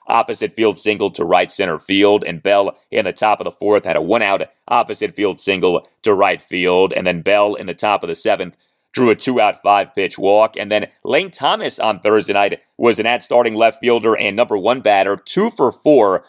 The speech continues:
with an R B I double, a single and a walk. Uh, Thomas in the top of the first had a leadoff single up the middle. Thomas in the Nats' two-run fifth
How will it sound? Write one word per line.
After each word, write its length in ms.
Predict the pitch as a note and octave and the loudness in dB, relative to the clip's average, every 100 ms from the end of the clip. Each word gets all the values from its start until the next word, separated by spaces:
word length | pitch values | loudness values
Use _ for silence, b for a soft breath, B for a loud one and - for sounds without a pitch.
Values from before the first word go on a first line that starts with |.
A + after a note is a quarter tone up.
| b | b
with 180 | - A#2 | -2 0
an 80 | G#2+ | 2
R 200 | - C3 | 4 4
B 140 | B2+ | 4
I 140 | A#2+ A2+ | 2 2
double, 380 | A#2+ C#3+ E2+ - | 2 0 -2 -10
a 80 | F#2 | -12
single 480 | - A2+ G2+ G2+ b b | -4 0 0 0 b b
and 220 | G#2+ A2+ G#2+ | -2 -2 0
a 40 | |
walk. 440 | G2+ C#3+ - _ - | 2 2 2 _ -8
Uh, 160 | G2 | -8
Thomas 520 | F2+ A2+ A#2+ A2+ G2+ - | -4 0 0 0 -4 -4
in 80 | |
the 80 | G2 | -6
top 260 | - A2+ - | 0 0 0
of 40 | |
the 80 | F#2 | -4
first 280 | - A2 G#2 | 0 0 2
had 100 | F#2+ | 0
a 40 | |
leadoff 320 | F2+ G#2 G2 | 0 0 0
single 320 | - G#2 F#2 F#2 | 0 -4 0 0
up 120 | - | -2
the 60 | |
middle. 340 | D#2+ A#2 D#3 E3 b b - | 0 2 2 -2 b b -2
Thomas 440 | B2 A#2 G#2+ - | 0 0 -2 -4
in 140 | A#2 | -6
the 60 | G#2+ | -2
Nats' 240 | G#2 G#2 | -2 -2
two-run 360 | - B2+ A2+ G#2 | -4 -2 0 0
fifth 360 | - A2 G#2 | 0 0 0